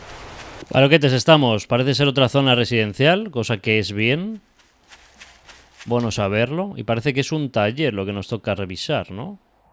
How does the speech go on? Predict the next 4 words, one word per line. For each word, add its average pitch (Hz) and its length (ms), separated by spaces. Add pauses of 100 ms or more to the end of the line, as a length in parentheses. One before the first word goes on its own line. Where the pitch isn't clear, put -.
(840)
Vale, 101 180
eso 113 160
para 104 220
vender. 180 760